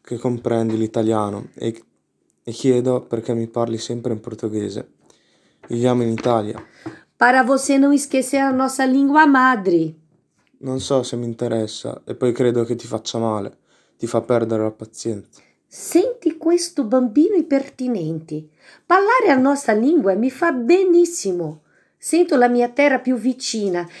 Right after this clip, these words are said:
Speaker 2: e anche per te è una fortuna avere due lingue e due culture. A proposito di pazienza, io ne ho tantissima. È stato il mare ad insegnarmelo. Ricordi che te l'ho raccontato?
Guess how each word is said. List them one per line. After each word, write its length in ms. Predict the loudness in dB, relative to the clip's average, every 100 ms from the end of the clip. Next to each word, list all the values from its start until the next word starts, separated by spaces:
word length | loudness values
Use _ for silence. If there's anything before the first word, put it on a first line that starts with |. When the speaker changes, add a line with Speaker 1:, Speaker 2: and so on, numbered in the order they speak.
| -10
Speaker 2:
e 140 | 4 6
anche 340 | 6 2 0
per 200 | 0 -2
te 180 | 2 4
è 40 |
una 200 | 6 4
fortuna 480 | 2 0 2 4 2
avere 320 | 2 2 0
due 220 | 0 0
lingue 340 | 2 0 2 2
e 40 |
due 220 | 2 0
culture. 800 | 0 -4 -4 -6 -4 -2 -4 -6 _ _ _ _
A 120 | -8
proposito 480 | -2 0 4 4 4
di 120 | -2
pazienza, 800 | -4 -6 -2 0 2 0 -4 -8 -8 -20 -20 -4
io 320 | 2 4 4
ne 220 | 4 4
ho 340 | 6 4 0 _ _ _ _ _
tantissima. 1040 | 2 2 2 2 2 2 -2 -4 -4 -6 -12 _ _ _
È 160 | 0 0
stato 520 | 0 0 0 0 -2
il 140 | 2
mare 760 | 4 4 4 2 0 0 -2 -10 -2
ad 200 | 0 2
insegnarmelo. 1000 | 0 -2 -2 2 2 4 4 4 2 -2 _ _ -6
Ricordi 800 | -4 0 4 4 2 -2 -4 -6 _
che 200 | -6 -2
te 120 | 0
l'ho 200 | 2 2
raccontato? 1000 | 0 -2 0 2 4 4 2 -2 -2 -4